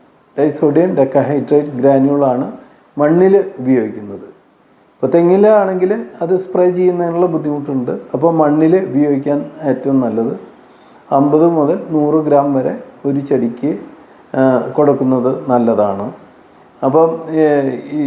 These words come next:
ഇത് ഉപയോഗിച്ച് കഴിയുമ്പോൾ തന്നെ ആ കായകളുടെ എണ്ണം കൂടും,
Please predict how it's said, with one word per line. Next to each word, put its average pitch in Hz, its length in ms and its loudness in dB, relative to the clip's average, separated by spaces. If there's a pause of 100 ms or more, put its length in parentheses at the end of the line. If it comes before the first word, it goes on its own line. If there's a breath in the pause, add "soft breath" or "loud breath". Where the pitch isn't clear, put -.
(240)
ഇത് 175 120 4 (100)
ഉപയോഗിച്ച് 190 520 2
കഴിയുമ്പോൾ 180 480 0
തന്നെ 175 240 -6 (280)
ആ - 20 -2 (180)
കായകളുടെ 156 560 4 (140)
എണ്ണം 147 260 0 (360)
കൂടും, 160 300 0